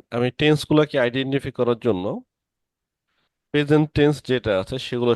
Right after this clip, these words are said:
সবগুলোকে লাল কালি দিয়েছি। যেমন এখানে এক নম্বরে am, চার নম্বরে is, সাত নম্বরে are দেওয়া আছে। পাস্ট সিম্পল টেন্স সেটা হচ্ছে,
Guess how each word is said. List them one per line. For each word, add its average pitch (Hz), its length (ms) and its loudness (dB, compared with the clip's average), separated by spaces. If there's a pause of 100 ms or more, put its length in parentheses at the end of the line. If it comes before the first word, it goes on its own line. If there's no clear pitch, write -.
সবগুলোকে 113 440 -4
লাল 104 200 -4
কালি 113 240 -4
দিয়েছি। 87 200 -8 (100)
যেমন 104 240 2
এখানে 101 260 -4
এক - 140 -16
নম্বরে 101 260 -2 (200)
am, 107 100 -6 (760)
চার 104 220 -6
নম্বরে 98 300 -2 (280)
is, 190 140 -4 (380)
সাত - 260 -8
নম্বরে 147 280 0 (520)
are 101 200 -8
দেওয়া 92 240 2
আছে। - 200 -16 (540)
পাস্ট 139 220 -4 (180)
সিম্পল 135 320 2 (120)
টেন্স 139 220 -2 (140)
সেটা 117 240 -8
হচ্ছে, 113 200 -4